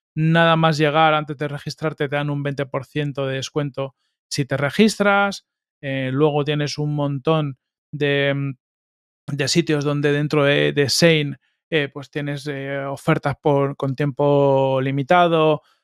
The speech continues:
hay contadores, es decir, continuamente te están exponiendo a dinámicas un poco de recompensas variables. Incluso todas las fichas de producto en Shein están pensadas para que puedas seguir explorando contenido, ¿no? Es decir, si no te interesa este producto,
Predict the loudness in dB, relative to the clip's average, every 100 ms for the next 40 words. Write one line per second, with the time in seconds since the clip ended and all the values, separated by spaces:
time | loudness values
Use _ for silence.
0 | -4 -4 -2 -4 0 2 2 2 0 -4
1 | 0 0 4 4 6 6 4 2 4 2
2 | 2 -2 0 0 0 0 2 2 2 0
3 | 0 -2 -4 -6 -6 -4 -2 -2 -2 -6
4 | -8 -6 -4 -2 0 0 2 0 0 -4
5 | -8 _ _ _ _ 0 2 4 6 6
6 | 6 0 0 _ _ 0 2 2 0 -6
7 | -10 -6 -6 -2 -2 -2 -2 -4 -4 -6
8 | -4 -6 -6 -6 -6 -8 -10 -4 -2 0
9 | 0 2 2 0 0 -2 -2 -4 -4 -2
10 | -4 -2 -4 -2 -2 -2 -2 -4 -4 -2
11 | -2 -2 -4 -6 -8 -8 -6 -6 -6 -8
12 | -6 -6 -6 -2 -2 -2 -2 -2 -2